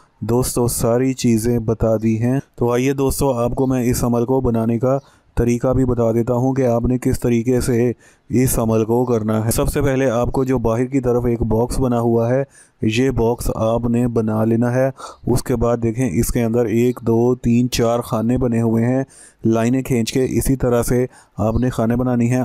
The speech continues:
आपको तीन अदद लाइनें बराबर का फासला रखकर खींचनी पड़ेंगी। तो ये आपका इस तरह एक खाका सा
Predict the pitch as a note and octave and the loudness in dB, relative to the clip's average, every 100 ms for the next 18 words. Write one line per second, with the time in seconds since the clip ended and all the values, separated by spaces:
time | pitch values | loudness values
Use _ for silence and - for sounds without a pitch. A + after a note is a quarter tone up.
0 | G2 A#2 - C3 - A#2 B2+ A#2 B2 A#2+ | -2 -2 0 -2 0 0 2 0 0 2
1 | A2 G#2+ A#2 C3+ - _ - G#2+ A2+ A2+ | 0 0 0 -2 -6 _ -8 -2 -2 0
2 | C3 B2+ A#2 A#2 A2 B2 A#2+ A#2 - B2 | 0 0 0 0 0 0 2 0 -2 -2
3 | B2+ A2+ - C3 B2+ B2 B2+ C3+ C3+ - | -2 -2 -2 0 0 0 2 0 -2 -12
4 | - - A#2 A#2+ A2+ A#2+ B2 A2+ G#2+ - | -20 -6 0 2 2 2 2 0 -2 0
5 | C3 C3 - A2 - A#2+ B2 F2+ A#2+ - | 0 -2 -2 -2 0 -2 -2 0 -2 0
6 | A2 A2 B2 B2 B2+ C3+ | -2 0 -2 0 0 -2